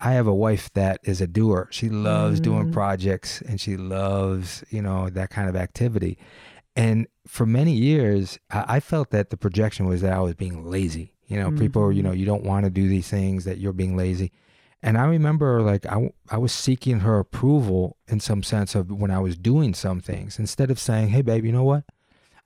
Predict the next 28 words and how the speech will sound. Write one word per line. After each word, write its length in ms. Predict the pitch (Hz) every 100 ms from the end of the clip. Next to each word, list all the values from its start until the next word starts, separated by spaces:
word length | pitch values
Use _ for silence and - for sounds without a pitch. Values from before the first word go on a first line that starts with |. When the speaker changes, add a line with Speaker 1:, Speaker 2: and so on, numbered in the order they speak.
| -
Speaker 1:
I'm 160 | 151
busting 260 | 139 123 120
my 120 | 104
butt 260 | 98 98 -
all 240 | - 113 113
week 220 | 113 -
long 300 | 98 95 90
with 200 | 87 -
focus 400 | 107 95 101 -
and 80 | 98
attention. 560 | 87 98 90 92 92 - _ _ _ -
I 80 | 113
really 300 | 120 127 107
just 220 | 104 -
need 260 | 110 110 -
to 120 | 90
have 180 | 95 98
this 140 | 85
downtime 580 | - 101 110 - 98 95
to 100 | -
regenerate." 720 | 87 82 90 95 90 90 117 - - - -
And 140 | 113
if, 80 | 113 - -
and 240 | 117 113
when 140 | 120 143
I 100 | 131
felt 500 | - - 104 120 -
that, 300 | 143 151